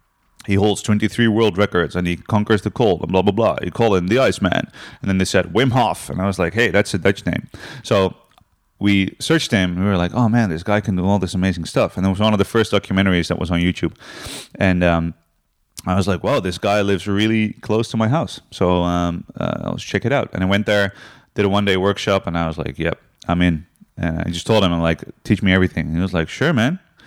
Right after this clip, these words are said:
Come along." So I spent about a year training with him, learning from him in the instructor's course. And, um, that was really when I got into the optimization part, because I was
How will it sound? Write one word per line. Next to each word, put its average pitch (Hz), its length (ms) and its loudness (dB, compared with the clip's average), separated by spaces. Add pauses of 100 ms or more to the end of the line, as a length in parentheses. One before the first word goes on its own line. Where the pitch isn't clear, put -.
(220)
Come 120 140 0
along." 127 340 0
So 98 180 0
I 92 100 2 (340)
spent 127 280 -2
about 107 200 0
a 101 40 0
year 107 280 2
training 107 400 0
with 104 100 0
him, 104 180 2
learning 101 220 0
from 95 160 -2
him 98 220 2
in 92 60 0
the 90 100 0
instructor's 92 400 -4
course. 92 380 0
And, 82 360 -4
um, 80 380 -4 (840)
that 117 100 0
was 120 140 0
really 127 160 2
when 110 160 0
I 98 80 0
got 98 220 0
into 92 460 -2 (360)
the 110 100 0
optimization 104 760 0
part, 131 320 0
because 98 260 -2
I 98 60 2
was 90 200 -4